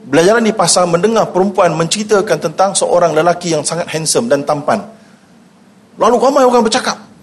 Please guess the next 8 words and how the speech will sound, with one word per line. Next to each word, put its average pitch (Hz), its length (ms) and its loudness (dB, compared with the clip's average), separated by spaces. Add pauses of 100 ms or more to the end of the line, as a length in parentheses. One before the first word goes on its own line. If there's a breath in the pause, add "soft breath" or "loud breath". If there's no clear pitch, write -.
(300)
Siapa 170 160 -6
nama? 196 240 0
Nadar 147 320 0
bin 156 80 0
Hajjaj 151 480 -2
nama 226 240 -2
dia. 202 80 -8 (400)
Eh? 196 160 0